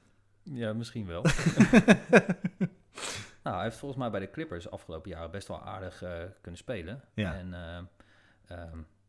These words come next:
Speaker 1: toen kon hij vooral verdedigend kon hij best een verschil maken. En ook aanvallend werd hij wel beter,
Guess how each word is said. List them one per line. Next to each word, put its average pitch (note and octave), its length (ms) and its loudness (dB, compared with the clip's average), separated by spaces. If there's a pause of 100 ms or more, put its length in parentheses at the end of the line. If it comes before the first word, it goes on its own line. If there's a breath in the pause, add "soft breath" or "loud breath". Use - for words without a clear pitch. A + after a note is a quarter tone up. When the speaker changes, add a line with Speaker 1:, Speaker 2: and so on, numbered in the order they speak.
(800)
Speaker 1:
toen G#2 120 -12
kon G2+ 120 -6
hij F#2 100 -4
vooral G#2 260 -4
verdedigend G2+ 480 -6
kon G#2 120 -12
hij F#2 100 -8
best G2+ 160 -10
een F#2 80 -10
verschil - 300 -8
maken. E2 380 -8
En A#2 100 -4
ook F#2+ 140 -6
aanvallend G2 380 -6
werd F2+ 120 -8
hij F2+ 80 -12
wel E2 140 -10
beter, F2 380 -10